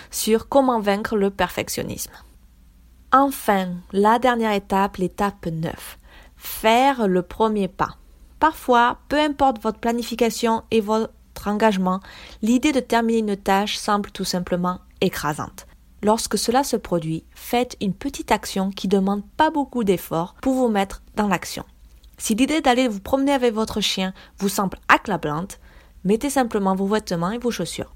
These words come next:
même si vous ne sortez pas de suite. Si l'idée d'écrire un article de blog entier semble insurmontable, ouvrez simplement votre Google Doc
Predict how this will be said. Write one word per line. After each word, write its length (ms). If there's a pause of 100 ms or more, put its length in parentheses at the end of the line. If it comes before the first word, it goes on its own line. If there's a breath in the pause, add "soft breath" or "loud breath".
même 200
si 140
vous 140
ne 80
sortez 280
pas 160
de 80
suite. 340 (360)
Si 160
l'idée 240
d'écrire 480 (140)
un 140
article 360
de 100
blog 440
entier 420
semble 380 (180)
insurmontable, 1040 (420 soft breath)
ouvrez 300
simplement 500
votre 300
Google 360
Doc 360